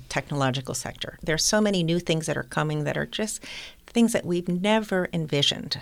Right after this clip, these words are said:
Um, right now, there's a new, uh, negative emission technology in Switzerland that actually sucks carbon out of the air and can then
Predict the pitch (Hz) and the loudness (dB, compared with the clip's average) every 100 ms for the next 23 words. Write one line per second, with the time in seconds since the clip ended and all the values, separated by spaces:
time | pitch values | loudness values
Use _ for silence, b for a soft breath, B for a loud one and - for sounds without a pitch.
0 | - 165 156 147 - 165 160 - 160 160 | -8 -8 -8 -8 -6 2 2 2 -2 0
1 | 175 165 156 151 - 151 156 160 160 165 | -2 0 0 2 2 2 2 2 2 0
2 | - - 151 - - - - - - 165 | -6 -10 -10 -8 -10 -10 -10 -10 0 2
3 | 165 175 160 156 165 - 170 170 175 - | 4 2 2 2 4 4 2 0 -2 -4
4 | - 170 175 170 165 165 165 B B - | 0 2 4 4 2 0 -2 B B 0
5 | 165 160 151 - - 190 202 196 175 151 | 2 4 2 2 2 2 2 4 4 2
6 | 165 156 - 147 - - 233 - - - | 0 -2 -2 -2 0 0 0 -4 -6 2
7 | 202 175 156 165 180 185 165 - 165 190 | 4 4 2 2 2 0 -2 0 2 4
8 | 165 151 151 156 151 | 2 0 0 0 0